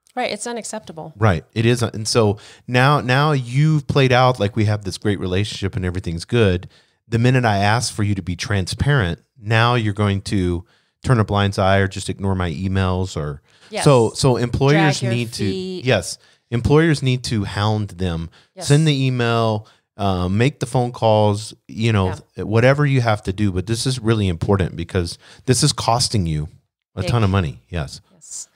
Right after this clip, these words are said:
Speaker 2: So you had some stories here
Speaker 1: Yeah,
Speaker 2: on
Speaker 1: so,
Speaker 2: prescription drugs.
Speaker 1: uh, preparing for this podcast, I kind of thought through my head a few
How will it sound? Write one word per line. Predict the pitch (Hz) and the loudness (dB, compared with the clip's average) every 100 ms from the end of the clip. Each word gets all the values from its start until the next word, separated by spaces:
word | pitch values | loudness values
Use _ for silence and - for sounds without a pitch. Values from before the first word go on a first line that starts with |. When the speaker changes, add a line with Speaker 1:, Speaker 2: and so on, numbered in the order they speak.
| _ _ | _ _
Speaker 2:
So | - 123 | 2 4
you | 110 135 | 6 4
had | 143 | 4
some | - 113 98 | 2 0 0
stories | - 107 107 95 - | -2 0 0 -2 -4
here | 92 82 85 | -4 -2 -2
Speaker 1:
Yeah, | 349 302 | 0 0
Speaker 2:
on | 160 | 0
Speaker 1:
so, | - 233 | 0 2
Speaker 2:
prescription | 220 214 190 | 2 0 -2
drugs. | - 76 - - - | -4 -4 -10 -10 -2
Speaker 1:
uh, | 214 208 _ | -2 -2 _
preparing | - 247 294 294 | -8 0 2 2
for | |
this | 254 | 0
podcast, | - 196 196 185 - | 0 0 0 -4 -4
I | 175 _ _ | -8 _ _
kind | - 185 | -4 -2
of | 180 - | -2 -2
thought | - - | -2 0
through | - | 0
my | 180 | -2
head | 170 170 160 | 0 0 0
a | |
few | - 175 | -4 -14